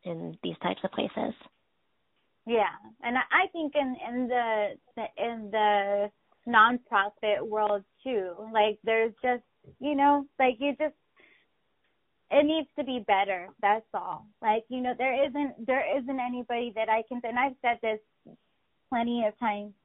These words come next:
Speaker 2: too. Like, when you're looking for blame, like, we can find all kinds of people to point the finger at and so many people to blame. And and everything else. But show me the people who, who are willing to give a solution, even if it's out of the box,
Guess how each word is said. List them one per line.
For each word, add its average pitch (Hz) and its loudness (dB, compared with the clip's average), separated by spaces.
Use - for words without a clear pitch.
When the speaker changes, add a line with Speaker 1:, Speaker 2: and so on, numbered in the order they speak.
Speaker 2:
too. 202 -4
Like, 202 2
when 254 4
you're 269 8
looking 277 2
for 254 2
blame, 240 -2
like, 214 -4
we 240 -4
can 214 -4
find 202 -2
all 190 -2
kinds 202 -6
of - -16
people 196 -4
to 190 -4
point 202 -6
the 185 -4
finger 202 0
at 180 6
and 208 -6
so 254 8
many 220 0
people 220 0
to 208 -2
blame. 196 0
And 185 -8
and 220 0
everything 202 -2
else. 196 -4
But 196 4
show 240 4
me 294 2
the 269 -4
people 285 0
who, 247 0
who 247 2
are 254 6
willing 226 -6
to 254 -6
give 214 -6
a 226 -8
solution, 196 -6
even 247 4
if 285 4
it's 254 4
out 240 6
of 214 -4
the 202 -2
box, 190 2